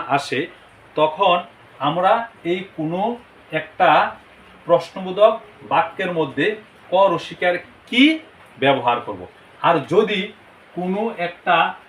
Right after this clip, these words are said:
বাক্যের মধ্যে নির্দিষ্ট প্রশ্ন করা হয়, নির্দিষ্ট একটা উত্তর জানার জন্য, তখন আমরা কদিগিকার কি ব্যবহার করব।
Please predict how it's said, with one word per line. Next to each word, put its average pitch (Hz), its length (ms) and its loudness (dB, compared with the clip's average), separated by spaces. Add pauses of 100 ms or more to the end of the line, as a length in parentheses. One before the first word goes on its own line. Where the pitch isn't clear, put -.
(140)
বাক্যের 185 500 0
মধ্যে 151 500 -4
নির্দিষ্ট 151 680 -8
প্রশ্ন 170 540 -2
করা 180 240 -2
হয়, 131 220 0 (320)
নির্দিষ্ট 135 480 -6
একটা 202 340 0
উত্তর 220 500 4
জানার 196 400 2
জন্য, 147 260 0 (520)
তখন 170 380 4
আমরা 170 540 -2
কদিগিকার 135 600 -2
কি 104 240 -10 (560)
ব্যবহার 127 440 0
করব। 127 260 -10